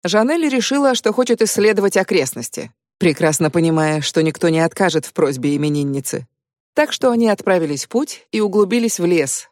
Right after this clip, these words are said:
подступавший вплотную к дощатому настилу на задах дома. Крейг, бывший бойскаут, вёл отряд вперёд с решимостью, граничившей с глупостью. Он единственный взял с собой подходящую обувь,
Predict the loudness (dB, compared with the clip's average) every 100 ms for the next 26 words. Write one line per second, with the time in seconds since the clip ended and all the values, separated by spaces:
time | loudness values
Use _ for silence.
0 | _ -6 -6 -4 0 0 0 -6 -2 -2
1 | 0 2 2 2 0 0 0 0 0 0
2 | 0 -2 0 2 2 2 2 2 2 0
3 | 2 0 0 -6 -12 _ _ _ _ _
4 | _ _ _ _ -4 2 2 2 -6 0
5 | 2 2 0 2 2 2 2 2 0 _
6 | _ _ -2 2 2 2 2 0 2 2
7 | 2 0 -4 -4 0 0 2 2 2 0
8 | 0 2 2 2 0 0 0 -2 0 2
9 | 2 0 -8 -10 -12 -14 _ _ -2 2
10 | 2 2 0 0 0 0 2 2 4 2
11 | 2 -2 0 2 0 0 0 2 0 0
12 | 2 4 2 2 -4 -8